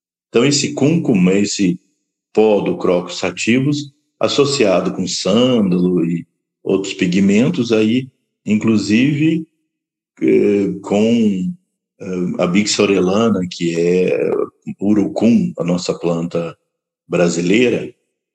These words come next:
daí, isso, então, é, o yantra pode ser desenhado num prato pra ser a-, adorado, pra ser reverenciado.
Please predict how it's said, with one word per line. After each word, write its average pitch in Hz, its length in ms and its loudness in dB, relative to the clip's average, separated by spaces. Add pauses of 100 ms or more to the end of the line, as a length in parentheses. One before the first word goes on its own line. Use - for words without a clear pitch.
(200)
daí, 104 600 2
isso, 110 200 -2
então, 127 260 0
é, 139 80 0
o 117 320 0
yantra 131 540 2
pode 131 260 -4
ser 107 260 -2
desenhado 117 960 0 (560)
num 95 300 -4
prato 85 480 -2
pra 92 160 -2
ser 92 380 0
a-, 90 300 -2
adorado, 85 840 0
pra - 100 -14
ser - 140 -10
reverenciado. 87 960 -2